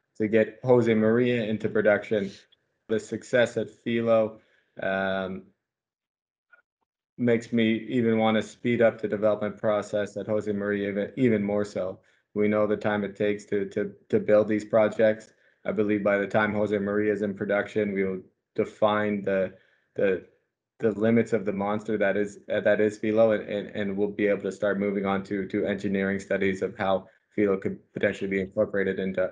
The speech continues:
into Jose Maria. So with the success of Filo, it, it just, you know, adds to the, to the fire that, that,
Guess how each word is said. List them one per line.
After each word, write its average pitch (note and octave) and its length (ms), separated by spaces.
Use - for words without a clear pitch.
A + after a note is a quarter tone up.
into G#2+ 280
Jose G2+ 260
Maria. G2 420
So G#2 180
with G#2 220
the G#2 60
success A#2+ 500
of G#2 160
Filo, A2 380
it, G2 80
it F#2+ 240
just, G#2+ 300
you A2+ 160
know, G2 220
adds A2 380
to A2 120
the, F#2 380
to A2+ 80
the G2 100
fire G#2 720
that, F#2+ 340
that, F#2+ 280